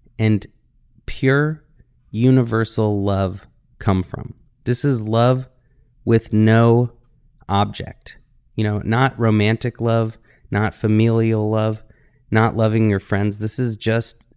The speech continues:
that feeling of pure love with no recipient. And it is so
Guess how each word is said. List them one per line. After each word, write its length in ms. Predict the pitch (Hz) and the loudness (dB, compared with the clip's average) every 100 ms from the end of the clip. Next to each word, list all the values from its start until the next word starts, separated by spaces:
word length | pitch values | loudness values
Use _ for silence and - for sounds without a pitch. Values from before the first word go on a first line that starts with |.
| _ | _
that 360 | 113 113 - - | -4 -4 -6 -12
feeling 480 | - 143 156 160 - | 0 2 4 2 0
of 260 | 107 - | -6 -6
pure 420 | - - 135 156 | -14 -2 0 2
love 560 | 156 110 107 104 101 - _ _ - _ _ _ | 0 2 2 2 -2 -12 _ _ -20 _ _ _
with 200 | 107 - | -6 0
no 220 | 110 123 | 2 4
recipient. 840 | 131 120 - 95 - 78 - - - _ _ _ _ _ _ 107 | 2 -2 -2 -4 -4 -12 -16 -20 -20 _ _ _ _ _ _ 0
And 140 | 113 | 0
it 120 | 113 | 2
is 320 | 123 117 - - _ _ _ _ _ _ _ _ _ _ _ _ _ _ _ - | 0 0 -4 -12 _ _ _ _ _ _ _ _ _ _ _ _ _ _ _ -10
so 640 | - - 135 151 170 170 | -6 0 2 2 0 -6